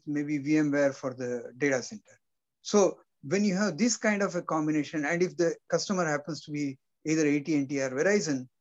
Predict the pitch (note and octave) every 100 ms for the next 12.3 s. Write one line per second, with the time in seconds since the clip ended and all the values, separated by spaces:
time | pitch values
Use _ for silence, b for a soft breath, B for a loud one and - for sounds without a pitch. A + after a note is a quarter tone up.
0 | _ _ _ _ _ _ _ _ - D3+
1 | E3+ E3 D3 C3+ - D3+ D3+ B2+ A2 _
2 | _ _ C#3 B2 C#3 C3+ C3 A2 C#3 C#3
3 | C3 E3+ F#3+ D3 A#2+ _ _ _ _ -
4 | G3 G#3+ G#3+ G3+ F#3+ F3 A3 G3+ F#3 D3+
5 | F3+ G#3 - G#3+ G#3+ F#3+ G3+ F3 F3+ F3+
6 | D3+ F3+ F3+ E3+ D#3 C#3 - _ _ F#3+
7 | G3 G#3+ A#3+ B3 A#3 A3 G#3 A3 F3+ G3
8 | G3+ F#3+ F3 _ _ - D#3+ F#3+ F#3+ G#3
9 | G#3 F#3+ E3+ E3+ D#3+ D3+ E3+ E3 F#3 F#3
10 | E3+ F3 G3+ G#3 - A#3+ A3 A3 E3 G3
11 | A#3+ A3+ G#3 A3 A3+ G3 F#3+ G3+ G3 -
12 | F#3+ D#3